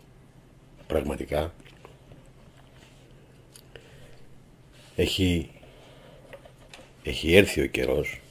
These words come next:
να πω ότι η Ελλάδα πια έχει πολεμιστές Έλληνες. Έχει έναν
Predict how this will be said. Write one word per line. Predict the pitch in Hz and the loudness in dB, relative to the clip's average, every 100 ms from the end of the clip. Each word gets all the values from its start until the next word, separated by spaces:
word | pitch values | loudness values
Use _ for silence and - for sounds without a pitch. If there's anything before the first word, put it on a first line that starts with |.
| - - - | -20 -20 -12
να | 62 65 | -4 -4
πω | 67 69 67 - - - | 0 0 0 -6 -18 -8
ότι | - - 65 64 - - - | -8 -4 -6 -6 -10 -18 -10
η | 76 | 0
Ελλάδα | 76 78 85 76 | 4 6 6 6
πια | - 78 78 85 - - - - - - - - | 2 2 2 0 -10 -20 -20 -20 -20 -20 -20 -6
έχει | - - - - - - - - - - - - - - - - - - - | -2 -2 -4 -14 -20 -20 -20 -20 -20 -20 -20 -20 -20 -20 -20 -20 -20 -20 -4
πολεμιστές | 85 80 80 - 92 - | 2 4 4 4 2 2
Έλληνες. | 80 65 - - - - - - - - - - - - - - - - - - - - - - - - - - - - - - - - | 0 -2 -10 -16 -16 -8 -6 -6 -10 -20 -20 -20 -20 -20 -20 -20 -20 -20 -20 -20 -20 -20 -20 -20 -20 -20 -20 -20 -20 -20 -20 -20 -12 -4
Έχει | 78 | 2
έναν | 87 90 85 | 6 6 6